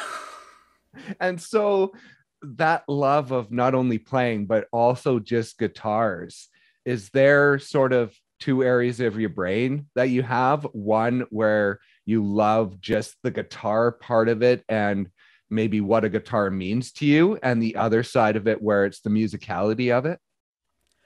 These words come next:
Speaker 1: Yeah, absolutely. And I think there's a bit of crossover in the middle too, because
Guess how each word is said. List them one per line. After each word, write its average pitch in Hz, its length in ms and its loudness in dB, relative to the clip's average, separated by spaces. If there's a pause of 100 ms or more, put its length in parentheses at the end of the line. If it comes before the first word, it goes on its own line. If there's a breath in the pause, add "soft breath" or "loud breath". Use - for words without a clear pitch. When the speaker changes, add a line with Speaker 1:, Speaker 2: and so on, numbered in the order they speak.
(280)
Speaker 1:
Yeah, 135 240 4
absolutely. 123 560 2
And 113 100 0
I 135 60 2
think 190 180 2
there's 175 160 2
a 151 40 2
bit 135 120 0
of 113 80 -2
crossover 117 420 2
in 110 80 -4
the 104 60 -6
middle 101 260 0
too, 120 260 -4
because 101 520 -6